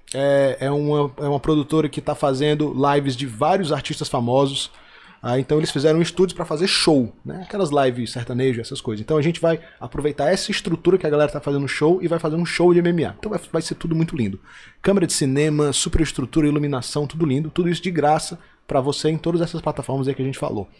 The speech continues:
É, e o que é que eu quero dizer? A gente quer muito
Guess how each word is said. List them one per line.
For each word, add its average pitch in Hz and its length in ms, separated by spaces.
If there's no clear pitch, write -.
É, 147 240
e 165 80
o 165 40
que 170 80
é 156 40
que 170 40
eu 170 60
quero 170 160
dizer? 143 480
A 139 80
gente 185 220
quer - 180
muito 208 580